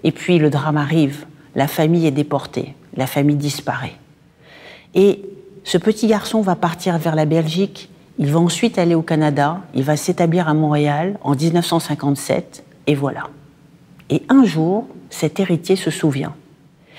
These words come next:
Et il décide, par la force de sa mémoire, de récupérer des œuvres qui avaient appartenu à sa famille. Et il y arrive.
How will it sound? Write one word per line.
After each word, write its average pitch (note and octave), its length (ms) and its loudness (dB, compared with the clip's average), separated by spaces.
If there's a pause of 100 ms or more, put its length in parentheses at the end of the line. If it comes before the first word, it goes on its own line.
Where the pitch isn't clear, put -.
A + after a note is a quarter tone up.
(320)
Et E3 80 4
il F#3+ 140 4
décide, A3 600 2 (460)
par E3+ 180 2
la E3+ 120 0
force - 640 -2 (260)
de D#3 100 0
sa G#3 180 0
mémoire, F3+ 800 2 (440)
de E3+ 380 2
récupérer E3+ 680 0
des D3+ 240 0
œuvres D#3+ 260 -2 (120)
qui D3+ 180 0
avaient D#3 160 2
appartenu D3+ 540 -2
à C#3 60 -2
sa - 140 -6
famille. - 480 -6 (680)
Et D#3+ 160 4
il E3+ 180 2
y D#3+ 80 0
arrive. - 340 -8